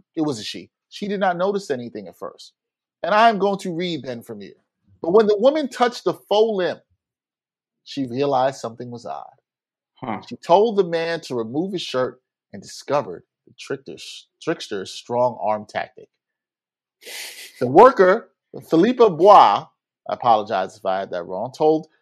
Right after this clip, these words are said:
Speaker 1: the Italian newspaper La Repubblica that she felt offended as a professional,
Speaker 2: Yeah.
Speaker 1: adding that the color of his arm made him suspicious.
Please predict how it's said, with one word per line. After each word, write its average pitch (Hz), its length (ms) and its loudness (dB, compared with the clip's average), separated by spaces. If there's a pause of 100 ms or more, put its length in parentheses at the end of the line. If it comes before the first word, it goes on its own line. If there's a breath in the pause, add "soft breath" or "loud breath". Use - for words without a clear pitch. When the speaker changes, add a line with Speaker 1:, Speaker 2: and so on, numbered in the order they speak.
(140)
Speaker 1:
the 131 80 -4
Italian 156 360 4
newspaper 151 320 -2
La 131 180 2
Repubblica 120 880 -4 (280)
that - 100 -12
she 165 140 -8 (140)
felt 277 320 6
offended 269 560 0
as 226 140 2
a 208 40 -4
professional, 196 600 -2 (360)
Speaker 2:
Yeah. 85 400 -6
Speaker 1:
adding 214 340 6
that 175 120 -6
the 160 80 -6
color 294 500 2
of 220 140 0
his 196 120 -4
arm 160 480 0 (340)
made 214 300 0
him 226 160 0
suspicious. - 800 -4